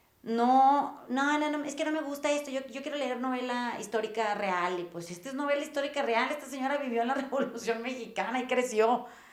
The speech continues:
pero es, es muy difícil porque la curiosidad se va perdiendo y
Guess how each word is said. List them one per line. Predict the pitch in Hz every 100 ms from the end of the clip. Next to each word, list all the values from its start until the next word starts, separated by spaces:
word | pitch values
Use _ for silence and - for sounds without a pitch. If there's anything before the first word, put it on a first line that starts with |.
| - _ _ -
pero | 226 240 226 220 202 - - _ _ - _
es, | 254 294 - -
es | 240 269 285
muy | 285 302
difícil | 311 311 - 285 - 185 175 175 - _ _ _ _ _ _ _ _ _ _
porque | - 208 208
la | 202 202
curiosidad | 226 220 208 202
se | 202
va | 214 208
perdiendo | 214 214 226 220 202 190 190
y | 214 -